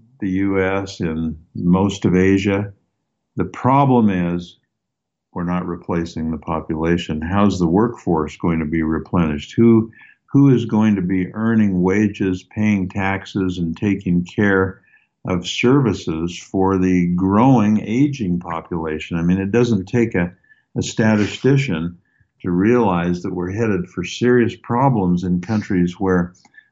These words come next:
the old people are, the population, the percentage that are old is growing, and people are living longer and longer,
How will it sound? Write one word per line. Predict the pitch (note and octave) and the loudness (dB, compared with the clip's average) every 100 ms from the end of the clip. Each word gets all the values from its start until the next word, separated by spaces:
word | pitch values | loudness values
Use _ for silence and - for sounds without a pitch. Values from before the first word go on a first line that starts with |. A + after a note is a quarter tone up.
| _ C3+ - - - - - | _ -10 -8 -10 -12 -14 0
the | G#2+ | 2
old | G2+ B2 C3 | 4 4 2
people | C3 G2+ F2 F2+ F2+ | 2 0 2 2 2
are, | - F2+ E2+ F2 F2+ - C3 | 0 -2 -4 -6 -12 -12 -8
the | F#2 | -8
population, | - - G#2+ - F2+ G2 A2 - F2+ E2 | -6 -4 -2 0 0 0 -2 -4 -4 -4
the | |
percentage | D#2+ D#2+ - A2 B2 F2+ F2 | -6 -8 -4 -2 0 -2 -2
that | F2 | 0
are | F2 F#2 | 2 2
old | A2 G2+ F2 | 2 2 -2
is | D#2 D#2 | -4 -10
growing, | E2+ E2+ G2 D3 A#2+ D#2+ E2 F#2+ _ _ _ _ _ - | -6 0 2 4 2 0 -6 -10 _ _ _ _ _ -8
and | E2+ | -4
people | G#2+ G#2+ F#2+ | -2 0 2
are | F2+ F#2 | 2 2
living | G#2+ F#2+ F2 E2+ | 0 0 0 2
longer | G2 A2 A#2 G#2+ G2 | 2 2 0 -2 -4
and | F#2+ | -2
longer, | G2 B2+ C3+ E2 D#2+ F2+ | -2 0 0 -2 -8 -10